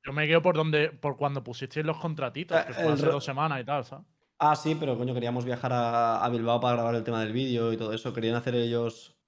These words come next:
Speaker 2: algo distinto también, íbamos a hacer la bootcamp y tal, o sea, tardamos un poco más, pero no sé. Supongo que lo han querido hacer así, tampoco.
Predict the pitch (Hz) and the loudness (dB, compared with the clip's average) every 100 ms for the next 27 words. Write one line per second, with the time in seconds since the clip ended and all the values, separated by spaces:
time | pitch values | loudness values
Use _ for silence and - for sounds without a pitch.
0 | _ _ 131 127 123 156 147 139 131 151 | _ _ 4 4 4 2 -2 0 0 0
1 | 156 156 160 151 123 120 123 120 113 120 | 0 0 -4 -6 -4 -2 -2 0 2 0
2 | 135 131 131 120 123 131 127 - 110 - | -2 -4 -4 -4 -4 -4 -8 -6 -4 -6
3 | - _ _ _ _ _ _ _ _ _ | -10 _ _ _ _ _ _ _ _ _
4 | _ _ - 110 117 120 101 95 85 110 | _ _ -4 -2 0 -2 -4 -4 -4 -8
5 | - 110 101 92 107 110 - _ _ _ | -10 -6 -6 -6 -10 -12 -14 _ _ _
6 | _ _ _ _ _ _ _ _ _ - | _ _ _ _ _ _ _ _ _ -10
7 | 113 131 131 131 127 127 120 120 127 117 | 0 0 2 2 2 4 2 2 0 -2
8 | 110 107 101 - 117 110 101 113 113 107 | -2 -2 -6 -6 -8 -10 -10 -8 -6 -6
9 | 104 120 | -8 -12